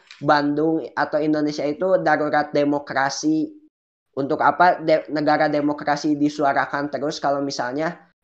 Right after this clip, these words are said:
yang melakukan aksi-aksi demo seperti ini aja, padahal aksinya dengan damai, di sweeping gitu oleh aparat, dilakukan kekerasan bahkan.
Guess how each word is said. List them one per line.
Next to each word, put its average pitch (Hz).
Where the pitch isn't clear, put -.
yang 139
melakukan 139
aksi-aksi 135
demo 131
seperti 135
ini 135
aja, 151
padahal 143
aksinya 151
dengan 143
damai, 160
di 147
sweeping 151
gitu 151
oleh 139
aparat, 131
dilakukan 135
kekerasan 143
bahkan. 127